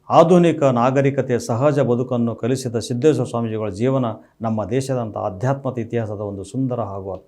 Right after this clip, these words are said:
ಅತ್ಯಂತ ಪ್ರಭಾವ ಬೀರುವ ಅಧ್ಯಾಯ. ಬಯಲಿನಲ್ಲಿ ಬಯಲು ಬಯಲಾಗಿ ತಾನೂ ಇಲ್ಲ ನೀನೂ ಇಲ್ಲ ಎಂದು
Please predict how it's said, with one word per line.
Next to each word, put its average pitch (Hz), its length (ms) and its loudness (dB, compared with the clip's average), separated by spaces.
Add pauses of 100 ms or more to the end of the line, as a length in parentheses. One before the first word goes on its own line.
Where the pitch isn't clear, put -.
(180)
ಅತ್ಯಂತ 170 400 0
ಪ್ರಭಾವ 120 340 2
ಬೀರುವ 104 400 -4 (380)
ಅಧ್ಯಾಯ. 92 380 -10 (760)
ಬಯಲಿನಲ್ಲಿ 175 580 10
ಬಯಲು 160 680 6 (120)
ಬಯಲಾಗಿ 151 580 8 (600)
ತಾನೂ 175 320 6
ಇಲ್ಲ 143 440 4
ನೀನೂ 135 320 4
ಇಲ್ಲ 135 260 4
ಎಂದು 131 560 2